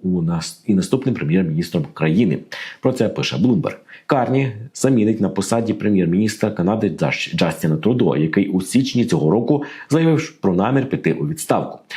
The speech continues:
Карні був єдиним кандидатом на посаду лідера Ліберальної партії, який не входив в уряд. Трудо і за підсумками голосування набрав майже вісімдесят шість відсотків голосів.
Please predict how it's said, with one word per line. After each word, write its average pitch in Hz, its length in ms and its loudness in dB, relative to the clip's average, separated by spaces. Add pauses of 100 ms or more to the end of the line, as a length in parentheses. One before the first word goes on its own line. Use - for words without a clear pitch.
(440)
Карні 120 340 0
був 110 260 2
єдиним 110 420 2
кандидатом 113 600 0
на 80 100 0
посаду 95 340 -2
лідера 101 320 2
Ліберальної 82 540 0
партії, 101 500 -2
який 113 260 0
не 110 120 2
входив 117 600 -2 (140)
в 104 100 0
уряд. - 320 2 (360)
Трудо 135 340 2
і 85 160 0
за - 140 0
підсумками 101 580 0
голосування 95 680 0
набрав 107 420 0
майже 85 340 0
вісімдесят 87 480 -2
шість - 320 2
відсотків - 360 -4
голосів. 98 400 0